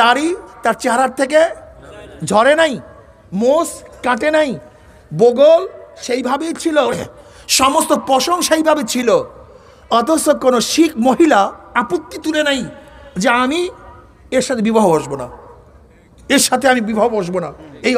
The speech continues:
অবস্থায় বিবাহ করবো না। একজন শিখ মহিলাও এই আপত্তি তোলে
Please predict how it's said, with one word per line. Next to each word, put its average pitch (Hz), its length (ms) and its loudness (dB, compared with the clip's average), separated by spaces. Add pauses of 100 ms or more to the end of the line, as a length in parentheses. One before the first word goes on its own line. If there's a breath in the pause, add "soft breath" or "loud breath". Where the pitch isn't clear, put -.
অবস্থায় 226 340 -2
বিবাহ 214 160 0 (120)
করবো 233 260 2
না। 175 40 -2 (680)
একজন 247 260 -2 (140)
শিখ 339 200 2 (180)
মহিলাও 262 380 2 (420)
এই 254 60 -4 (120)
আপত্তি 214 400 -6
তোলে 277 160 4